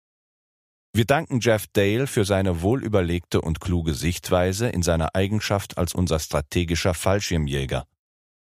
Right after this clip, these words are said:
Judy Dunkley für ihr Augenmerk auf Präzision und Genauigkeit und für ihre ermunternde Besorgnis,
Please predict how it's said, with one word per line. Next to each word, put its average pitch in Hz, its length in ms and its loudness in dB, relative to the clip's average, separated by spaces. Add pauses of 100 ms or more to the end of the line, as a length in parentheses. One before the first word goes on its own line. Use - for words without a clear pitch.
(560)
Judy 123 320 2
Dunkley 113 480 2
für 123 180 -2
ihr 92 260 2
Augenmerk 110 560 0
auf - 180 -2
Präzision 90 720 0
und 98 160 -4
Genauigkeit 95 880 -2 (480)
und 175 220 0
für 117 140 -2
ihre 92 260 0
ermunternde 78 680 -2
Besorgnis, 76 720 -2